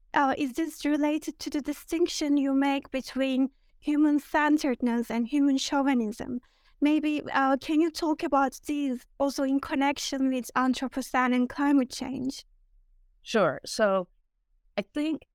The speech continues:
Speaker 2: and I think there's generally broad agreement about this. I,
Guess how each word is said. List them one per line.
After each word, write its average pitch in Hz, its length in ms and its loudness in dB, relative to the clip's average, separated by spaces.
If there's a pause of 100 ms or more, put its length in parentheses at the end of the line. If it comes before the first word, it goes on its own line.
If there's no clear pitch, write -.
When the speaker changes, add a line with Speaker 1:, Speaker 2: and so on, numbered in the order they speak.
(200)
Speaker 2:
and 240 140 2
I 294 60 -2
think 415 260 -2
there's 370 400 0 (140)
generally 208 540 2
broad 165 360 0
agreement 147 480 -4
about 131 340 0
this. - 220 -4
I, 175 140 4